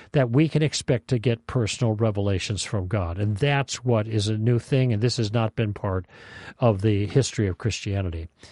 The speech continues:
A, a quest, okay, thank you. Amy's just straightening me out again. A Quest for Godliness is the title of that book by Packer on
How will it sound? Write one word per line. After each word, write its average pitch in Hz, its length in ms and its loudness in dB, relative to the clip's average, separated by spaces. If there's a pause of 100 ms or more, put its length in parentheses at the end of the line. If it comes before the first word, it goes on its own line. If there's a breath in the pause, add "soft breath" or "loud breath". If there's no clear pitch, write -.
A, 117 180 -4 (720)
a 131 120 2
quest, - 580 0
okay, 110 300 0
thank 104 260 -2
you. 113 80 -2
Amy's 107 240 0
just - 360 -6
straightening 107 440 -4
me 107 140 0
out 98 120 -2
again. 90 320 -4 (520 loud breath)
A 135 180 2
Quest - 720 -2 (600)
for 123 300 0
Godliness 98 720 0
is 92 240 -2
the 104 160 0
title 98 340 -2
of 90 100 -4
that 95 200 -4
book 98 200 -4
by 95 140 -4
Packer 92 640 -6
on 92 460 -2